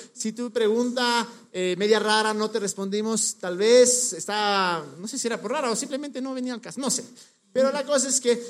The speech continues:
vamos a tratar de responder, que con estas, eh, respuestas realmente cubramos todo.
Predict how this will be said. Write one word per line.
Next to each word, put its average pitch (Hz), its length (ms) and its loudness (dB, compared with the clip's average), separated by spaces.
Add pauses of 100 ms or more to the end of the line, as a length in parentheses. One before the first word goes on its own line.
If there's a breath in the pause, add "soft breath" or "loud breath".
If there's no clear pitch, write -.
(200 loud breath)
vamos 254 240 0
a 254 80 0
tratar 233 240 -4
de 233 120 2
responder, 208 680 0
que 127 100 -10
con 196 140 -6
estas, 247 300 -6
eh, 190 140 -2
respuestas 170 760 -4
realmente 185 420 -8
cubramos 180 720 -8 (160)
todo. 151 320 -2